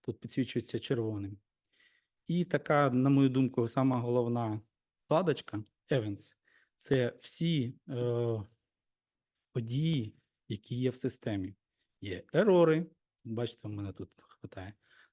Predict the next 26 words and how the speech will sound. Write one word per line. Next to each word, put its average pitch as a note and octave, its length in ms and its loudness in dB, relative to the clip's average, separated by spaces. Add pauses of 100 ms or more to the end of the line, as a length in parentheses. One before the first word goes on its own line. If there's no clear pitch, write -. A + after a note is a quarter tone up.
на A2+ 140 -6
моєму G#2 260 -6
демо-стенді. G2 760 -8 (960)
Зауваження, B2+ 1000 2
варнінги. G#2+ 600 -4 (420)
І G3 160 -2
от D3 320 0
воно B2 180 -2
тут - 240 -10
виписує A#2+ 600 -4
нам, A2+ 220 -6 (100)
що - 280 -4
саме D#3 600 2
в - 60 -20
системі C3 460 -2
відбувається. A2 720 -6 (1300)
Так, G#2+ 280 -6
зараз C#3 380 -4
я A#2+ 100 -2
тепер A#2+ 320 -10
повернуся A#2 640 -6
знову A#2 300 -6
в - 20 -12
вкладочку A2+ 520 -6
«Device G#2 680 -8
Info». - 260 -4